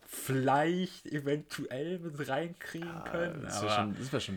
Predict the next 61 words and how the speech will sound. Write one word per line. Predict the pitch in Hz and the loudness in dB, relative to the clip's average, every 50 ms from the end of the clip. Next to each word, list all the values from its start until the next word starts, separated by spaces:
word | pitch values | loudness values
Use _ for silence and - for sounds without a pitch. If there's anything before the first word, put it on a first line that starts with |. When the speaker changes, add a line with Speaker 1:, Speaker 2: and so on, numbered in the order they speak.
| 87 - | -4 -4
Speaker 2:
witzig, | 101 - | -4 -2
Speaker 1:
das | - - - - | 2 2 4 6
wär | 113 | 6
Speaker 2:
die | - - | 6 6
Speaker 1:
sehr | - - 123 | 6 6 6
Speaker 2:
Eltern | 107 98 92 | 6 4 2
Speaker 1:
witzig, | 95 - - - | 0 -2 -2 -2
aber | 113 113 | 2 2
dann | 117 117 | 4 4
musst | 143 - - - | 6 4 4 4
du, | 185 | 2
also | - 120 143 135 - 120 | 2 2 0 0 0 0
wenn | 123 120 | 0 4
deine | 113 123 160 196 | 6 4 4 4
Mom | 170 127 120 135 143 160 | 2 2 2 2 2 0
dabei | - 113 104 107 117 | 0 0 0 2 0
ist, | 139 - - | 0 0 -2
müssen | 120 143 - 139 120 | -4 -4 -4 -4 -4
meine | 113 120 135 135 113 | -4 -2 -2 -2 -2
Eltern | 117 - 127 117 | -4 -4 -6 -6
eigentlich | 117 117 107 - - | -6 -6 -8 -8 -10
auch | - - - | -10 -10 -10
gleichzeitig | - 101 101 98 - - - 98 101 - - | -6 -6 -6 -6 -6 -8 -10 -10 -10 -10 -12
da | - 98 98 | -10 -12 -12
sein. | 95 - - - - - | -12 -16 -20 -20 -18 -14
Speaker 2:
Oh | 90 | -12
mein | 90 82 82 80 | -10 -8 -8 -8
Gott. | 82 78 78 - - - - _ _ - | -8 -8 -10 -10 -14 -20 -20 _ _ -6
Speaker 1:
Das | - - - - | -4 -2 0 0
wär, | 107 - - - | 0 -2 -4 -8
das | - 110 110 110 | -10 -10 -8 -6
wär | 101 95 | -8 -8
viel | - - 110 | -6 -8 -8
zu | - - 98 | -8 -8 -8
lustig. | 98 104 - - 117 - | -8 -8 -8 -8 -8 -4
Speaker 2:
Das | - 120 | -2 -2
Speaker 1:
Wo-, | 113 | -2
Speaker 2:
wär | 92 80 92 87 87 - - | -2 -2 -4 -6 -8 -10 -6
Speaker 1:
wobei, | 110 110 120 120 | 0 4 6 6
da | 123 | 6
musst | 120 127 123 - | 6 4 4 2
du | 135 | 4
wahrscheinlich | 127 - 135 117 - | 4 4 4 2 2
fünfzig | - 135 131 - 139 - | 0 -4 -2 -2 -4 -6
Prozent | - - 113 117 113 110 | -6 -6 -4 -2 0 2
rauscutten, | 113 135 - - - - 131 - - 123 | 4 4 4 4 4 4 4 4 4 2
weil | 117 117 | 0 2
Speaker 2:
Das | 110 | 4
Speaker 1:
irgendwann | 139 127 - - | 4 4 4 4
Speaker 2:
wär | - | 4
Speaker 1:
einfach | - 110 113 | 4 2 2
Speaker 2:
dezent-, | 107 117 123 135 147 | 4 4 6 8 8
Speaker 1:
so | 147 135 | 6 6
drumherum | - 120 127 127 123 120 127 - 120 | 4 2 0 2 2 2 2 2 2
geschwafelt | 127 - - - - 120 117 - - - - - 80 82 | 2 2 2 4 2 0 -2 -2 -4 -2 -2 -2 -2 0
Speaker 2:
ja, | 85 | 0
das | - 143 - - | 0 0 0 0
wär | 175 - | -2 -2
auch | 87 - | -2 -2
dezent | 98 - - 98 - - | -6 -6 -6 -6 -6 -4
unangenehm. | 95 98 95 95 92 90 85 90 95 104 | -2 -2 -2 0 0 0 0 0 0 0